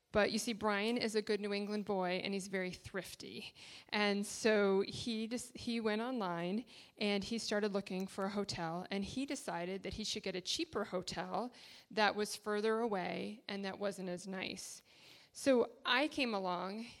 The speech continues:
and I saw what he had done, and I threw out my hip, <laughs> and I said, "Why in the world would you pick that nasty hotel out of town when they said they would pay for the nice one right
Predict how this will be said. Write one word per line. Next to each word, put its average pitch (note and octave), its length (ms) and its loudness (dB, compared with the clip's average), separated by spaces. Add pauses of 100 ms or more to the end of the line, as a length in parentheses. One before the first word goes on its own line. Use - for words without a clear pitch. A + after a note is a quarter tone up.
(800)
and G#3 240 -2
I F#3 100 -8
saw G#3+ 320 4
what A#3 140 6
he C4 100 2
had A3+ 140 2
done, F#3+ 480 -4 (720)
and F3+ 580 -6
I F#3 480 -8
threw G#3 220 -10
out C4+ 120 -2
my C#4 120 -4
hip, - 280 2 (280)
<laughs> - 1120 -8
and A3+ 220 8
I G3+ 160 6
said, F#3+ 480 6
"Why A3+ 500 6
in D#4+ 260 4
the E4+ 80 10
world F#3 560 6
would G#3+ 140 4
you A#3 140 2
pick - 340 -2
that F#3+ 220 -2
nasty G#3 540 2
hotel D#4 680 2 (420)
out A3 200 6
of D#4 100 -4
town A#3 560 2 (220)
when A#3+ 240 4
they A3 180 4
said B3+ 640 2 (100)
they A3+ 140 2
would A3 140 0
pay A#3 180 2
for A3 160 -6
the G3 100 -2
nice C4 380 -2
one G3+ 340 2
right A3 480 6